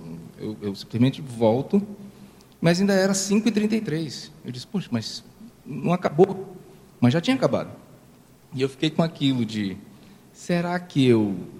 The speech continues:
é, só complementei, eu já tava fazendo algum trabalho enquanto tava, é, dormindo, e aí eu vim pra teneps e complementei, ou eu não participei do processo, eu fiquei, só doei energia,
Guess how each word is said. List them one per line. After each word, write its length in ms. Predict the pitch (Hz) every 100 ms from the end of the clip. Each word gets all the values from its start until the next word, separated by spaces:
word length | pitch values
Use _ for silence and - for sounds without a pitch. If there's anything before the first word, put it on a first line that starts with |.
| -
é, 180 | 110 101
só 200 | - -
complementei, 1200 | 170 156 143 143 135 107 - 131 165 208 87 - 110
eu 100 | 120
já 140 | 123
tava 300 | - 160 143
fazendo 400 | 123 120 117 143
algum 200 | 123 117
trabalho 560 | 110 104 92 110 147 143
enquanto 320 | 117 113 107
tava, 320 | - 101 95 92 - - - -
é, 140 | 101 90
dormindo, 720 | 95 80 127 180 196 185 156
e 100 | 131
aí 140 | 117
eu 100 | 120
vim 140 | 113 131
pra 100 | 123
teneps 520 | 120 113 120 117 113
e 20 |
complementei, 960 | - 110 110 104 95 151 170 185 180
ou 160 | 156 139
eu 100 | 135
não 240 | 135 175 180
participei 680 | 151 139 - 120 - 147
do 100 | 156
processo, 800 | - 113 - 127 160 185 - 147
eu 100 | 143
fiquei, 380 | 139 131 - 131
só 180 | - 156
doei 320 | 135 135 131
energia, 800 | 120 113 101 135 175 196 185